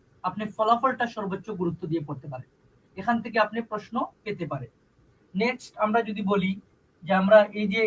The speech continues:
এরপর কোন জায়গা থেকে প্রশ্ন আসতে পারে, মুক্তিযুদ্ধ কেন্দ্রিক যে ব্যাপারগুলো। সুপ্রিয় শিক্ষার্থী, আমরা চাইলে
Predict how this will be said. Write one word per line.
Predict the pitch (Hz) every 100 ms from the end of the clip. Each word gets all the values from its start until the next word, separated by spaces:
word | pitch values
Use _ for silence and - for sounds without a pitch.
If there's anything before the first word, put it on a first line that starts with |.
| 208 -
এরপর | 202 220 233 220
কোন | - 254
জায়গা | 240 220
থেকে | 220 220
প্রশ্ন | 214 202 208
আসতে | 180 - 180
পারে, | 151 175 - _ _ -
মুক্তিযুদ্ধ | 190 196 240 240 202
কেন্দ্রিক | 226 202 190
যে | 170
ব্যাপারগুলো। | 185 170 165 165 185 262 - _ _ _ _
সুপ্রিয় | 220 185 220
শিক্ষার্থী, | - 220 - 220 214 208 - _ _ _ _
আমরা | 180 208 233
চাইলে | 233 233 214